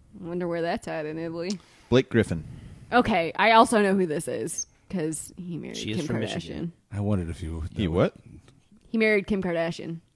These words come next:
Speaker 1: Wasn't
Speaker 2: Kanye
Speaker 1: that
Speaker 2: West?
Speaker 1: No, but he was married to Kim Kardashian for, like, three months.
Speaker 2: Was he?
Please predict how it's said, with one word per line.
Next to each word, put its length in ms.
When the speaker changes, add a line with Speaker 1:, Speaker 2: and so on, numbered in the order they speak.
Speaker 1:
Wasn't 200
Speaker 2:
Kanye 200
Speaker 1:
that 80
Speaker 2:
West? 360
Speaker 1:
No, 320
but 240
he 180
was 140
married 260
to 60
Kim 180
Kardashian 420
for, 80
like, 140
three 160
months. 380
Speaker 2:
Was 180
he? 120